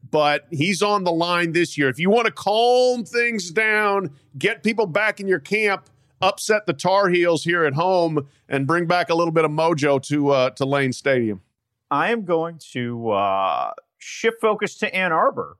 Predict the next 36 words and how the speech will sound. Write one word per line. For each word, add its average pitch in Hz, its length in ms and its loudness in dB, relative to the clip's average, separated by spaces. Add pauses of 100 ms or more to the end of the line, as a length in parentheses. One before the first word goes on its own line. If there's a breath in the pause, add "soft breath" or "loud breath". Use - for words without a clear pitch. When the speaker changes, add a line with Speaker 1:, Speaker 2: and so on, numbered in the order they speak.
Speaker 2:
where 117 180 -4
there's, 117 400 -6
uh, 107 380 0
more 131 160 -2
asbestos 127 640 -4
pants 120 360 -10
like 113 120 -8
there 110 120 -6
is 98 80 -8
in 101 80 -12
Blacksburg 104 760 -6
for, 92 440 -8
uh, 90 220 -2
for, - 240 -14
for 110 160 -8
Jim 113 300 -8
Harbaugh. 90 500 -6 (520 loud breath)
I 135 120 0
don't 135 340 -4
think 117 160 -4
Western 104 380 -6
Michigan 90 320 -16
is 85 100 -20
gonna 90 160 -18
beat 87 220 -20
Michigan. 90 280 -16
I 85 60 -14
wanna 95 160 -12
be 92 100 -12
very 85 240 -12
clear 85 360 -14
about 76 320 -16
that. 57 240 -18 (480 loud breath)
But - 180 -2
what 131 160 -2
I 131 200 -2